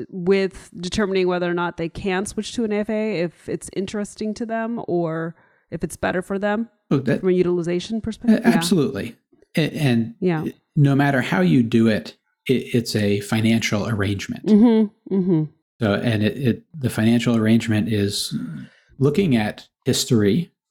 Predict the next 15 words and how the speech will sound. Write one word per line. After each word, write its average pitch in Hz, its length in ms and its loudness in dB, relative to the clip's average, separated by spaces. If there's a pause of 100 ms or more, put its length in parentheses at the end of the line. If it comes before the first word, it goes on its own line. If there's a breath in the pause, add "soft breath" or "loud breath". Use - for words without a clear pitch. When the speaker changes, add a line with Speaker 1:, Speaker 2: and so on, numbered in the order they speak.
(180)
Speaker 2:
as 107 160 0
a 107 80 2
guide, 98 480 -4 (120)
looking 123 360 2
at 107 200 -2
expectations, 117 1160 -2 (480)
whether, 101 440 0
you 120 240 -4
know, 104 80 0
history 117 380 2
may 104 160 2
guide 104 300 0
them 104 260 -2
or 98 140 0
not, 120 540 -2